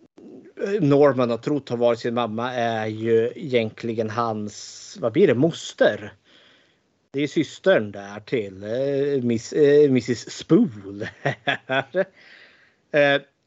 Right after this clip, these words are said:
men samtidigt tänker jag, kan man lita på den här Missus Spool? Eh,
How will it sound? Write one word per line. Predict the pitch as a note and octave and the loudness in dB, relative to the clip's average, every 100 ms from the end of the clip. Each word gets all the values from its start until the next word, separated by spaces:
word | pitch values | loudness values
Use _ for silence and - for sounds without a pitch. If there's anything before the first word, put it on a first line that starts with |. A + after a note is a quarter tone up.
| _ | _
men | G3+ D#3+ F#3 G3 E3 | -10 0 2 2 0
samtidigt | - G#3 F#3+ - A3 A#3 A3+ | -4 -4 -4 -8 -12 -12 -12
tänker | - G3+ D#3 - | -8 -6 -6 -2
jag, | D3+ C3+ B2+ _ _ _ _ _ _ _ _ _ _ _ _ G3 | 0 0 -4 _ _ _ _ _ _ _ _ _ _ _ _ -14
kan | - D4 | -4 -2
man | F3 E3+ | -2 -4
lita | F3+ G#3+ D#3 - A#3+ | -8 -10 -12 -10 -8
på | G#3+ A#3+ | -6 -4
den | A#3 G3+ | -4 -2
här | B2+ A2+ | -4 -4
Missus | A#2 A2+ A#2 - - | -8 -10 -12 -16 -20
Spool? | - - - G#2+ G#2 _ B2 | -20 -18 -10 -10 -12 _ -14
Eh, | G#2+ | -12